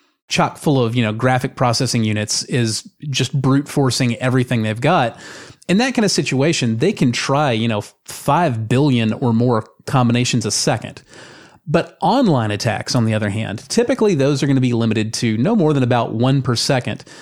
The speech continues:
And even then, an attacker is running a serious risk that their shenanigans are gonna get noticed by an intrusion detection system.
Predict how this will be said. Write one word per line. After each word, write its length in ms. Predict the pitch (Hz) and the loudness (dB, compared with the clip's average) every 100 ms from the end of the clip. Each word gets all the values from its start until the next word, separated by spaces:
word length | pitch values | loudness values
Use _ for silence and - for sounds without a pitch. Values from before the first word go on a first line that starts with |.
| - | -6
And 160 | 156 156 | -2 0
even 380 | 190 185 135 131 | 2 2 2 4
then, 200 | 135 135 | 2 2
an 140 | 131 | 0
attacker 400 | 117 131 120 123 | 0 0 0 0
is 140 | 117 | 0
running 180 | 139 123 | 2 2
a 60 | 110 | 0
serious 520 | - 202 208 147 - | 0 0 2 0 0
risk 360 | 123 123 - - | 2 2 0 -2
that 160 | 120 | 0
their 260 | 127 113 110 | 2 0 0
shenanigans 720 | - - 143 147 143 127 117 | -2 2 4 4 2 2 2
are 40 | 123 | 2
gonna 160 | 123 | 2
get 160 | 117 113 | 2 2
noticed 440 | 120 113 107 - | 2 2 0 -2
by 120 | - | 0
an 40 | 113 | 0
intrusion 380 | 110 127 117 110 | 0 0 2 0
detection 400 | 107 110 - 123 | 0 0 -2 -6
system. 460 | 107 - 110 127 | -6 -6 -10 -14